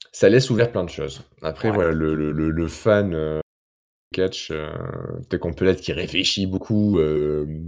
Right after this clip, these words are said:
Speaker 1: font les scénarios les plus fantaisistes du monde. Mais comme on disait, il y a une place encore à prendre dans, dans l'équipe à War Games contre les, euh, Undisputed Era.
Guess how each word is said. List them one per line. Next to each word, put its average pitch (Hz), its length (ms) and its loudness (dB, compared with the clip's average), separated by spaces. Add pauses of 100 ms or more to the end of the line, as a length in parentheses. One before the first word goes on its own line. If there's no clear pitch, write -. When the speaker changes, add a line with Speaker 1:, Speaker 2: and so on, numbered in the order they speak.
(100)
Speaker 1:
font - 340 -2
les 87 100 2
scénarios 90 360 2
les 82 100 0
plus 80 400 -6
fantaisistes 92 500 -2
du 92 120 -2
monde. 113 280 2 (460)
Mais 90 180 4
comme 87 160 0
on 80 60 0
disait, 82 220 2
il 104 80 6
y - 20 6
a 80 40 6
une 73 160 0
place 87 260 0
encore 76 320 0
à 71 80 -4
prendre 92 280 -2
dans, 73 300 -4
dans 78 220 -6
l'équipe 80 380 -4
à 78 60 2
War 82 220 2
Games 85 220 2 (160)
contre - 480 -2 (180)
les, 80 400 0
euh, 71 640 2
Undisputed 80 480 -6
Era. 107 400 2